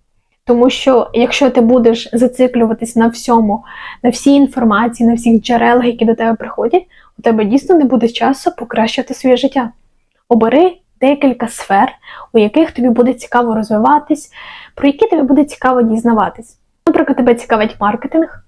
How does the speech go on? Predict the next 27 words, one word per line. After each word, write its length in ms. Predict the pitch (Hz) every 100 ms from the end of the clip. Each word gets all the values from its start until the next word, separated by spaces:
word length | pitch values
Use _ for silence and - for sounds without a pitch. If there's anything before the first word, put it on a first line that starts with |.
| _
то 260 | 226 185 -
оточи 380 | 226 247 285 277
себе 380 | - 220 220
якимись 380 | 214 214 214 -
книгами, 600 | - 247 262 262 254 247
фільмами, 720 | 247 - 240 240 226 226 233
людьми, 420 | 226 233 226 214 240
які 260 | 269 247
займаються 500 | 233 254 294 269 233
в 40 | -
цій 120 | 202
сфері, 440 | - 247 302 320 - - -
а 80 | 233
не 120 | 226
просто 500 | 247 254 - - 226
дивитись 480 | 226 226 247 233 -
все 240 | - 240
підряд, 400 | 240 214 226 269 269
навіть 260 | 220 226
в 60 | -
Тіктоці. 580 | 254 240 240 214 - - _ _ _ _ _ -
Ти 80 |
можеш 260 | 254 330 -
створити, 580 | - 233 208 220 247 359
наприклад, 420 | 302 294 302 311
новий 360 | 262 247 226 240
Тікток, 640 | 233 233 - 196 269 -